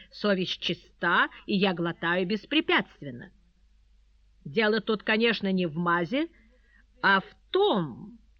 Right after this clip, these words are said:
ты, пожалуйста, пойми меня правильно, что одно представление может быть вытеснено только другим,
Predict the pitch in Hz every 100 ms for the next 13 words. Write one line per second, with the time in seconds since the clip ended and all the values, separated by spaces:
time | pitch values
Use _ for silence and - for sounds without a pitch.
0 | _ 415 349 320 330 247 170 - 165 185
1 | 190 180 156 156 175 175 151 156 151 151
2 | - _ _ _ _ _ - - - 208
3 | 220 180 220 247 262 254 233 - 220 214
4 | 254 247 247 226 208 233 233 202 240 180
5 | 247 - 240 226 240 233 170 220 254 233
6 | 240 208 202 226 180 302 190